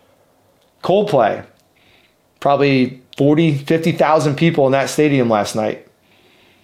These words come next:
Making, they're making who knows how much money on that. Tickets are not cheap.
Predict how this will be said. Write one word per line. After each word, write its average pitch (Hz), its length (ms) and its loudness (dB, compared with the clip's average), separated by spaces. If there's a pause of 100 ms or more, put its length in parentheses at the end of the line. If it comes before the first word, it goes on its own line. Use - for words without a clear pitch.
Making, 143 580 0
they're 151 140 2
making 139 560 -2 (760)
who 185 160 2
knows 185 280 2
how 143 100 0
much 127 220 -2
money 117 240 0
on 107 100 -2
that. 98 320 -4 (1000)
Tickets 165 320 0
are 143 60 4
not 143 380 0
cheap. 120 340 -2